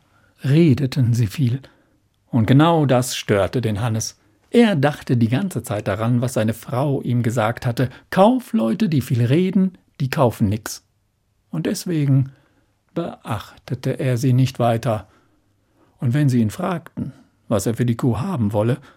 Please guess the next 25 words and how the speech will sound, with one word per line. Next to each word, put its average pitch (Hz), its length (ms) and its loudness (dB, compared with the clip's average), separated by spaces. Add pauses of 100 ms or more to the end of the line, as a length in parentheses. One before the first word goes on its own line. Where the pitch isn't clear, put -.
(300)
dann 107 140 0
sagte 147 380 2
er 139 160 2
nur: 135 440 4 (600)
"Die 117 220 4
Kuh 151 480 0 (120)
ist - 460 -2
nicht 104 400 -2
zu 101 340 -2
haben." 107 760 -2 (1700)
Und 117 160 -2
so 120 140 -2
wundert 165 300 0
es 123 140 -2
nicht, 160 360 -2 (640)
dass 110 180 -2
am 120 120 2
Ende 143 400 4
des 127 240 0
Tages 131 540 2
der 107 220 0
Hannes 135 380 0
mit 127 160 4
seiner 123 240 4
Kuh 131 400 2